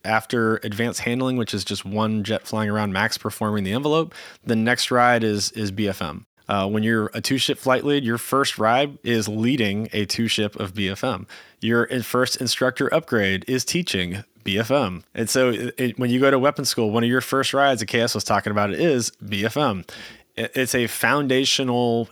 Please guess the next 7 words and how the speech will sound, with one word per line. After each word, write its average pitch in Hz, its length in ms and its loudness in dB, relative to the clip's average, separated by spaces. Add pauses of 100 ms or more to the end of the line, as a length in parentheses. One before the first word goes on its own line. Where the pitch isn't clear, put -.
(100)
instructional 120 880 -2
ride 104 540 0
about 104 420 0 (420)
max 107 400 0
performing 117 600 0
an 101 180 -2
aircraft 165 540 2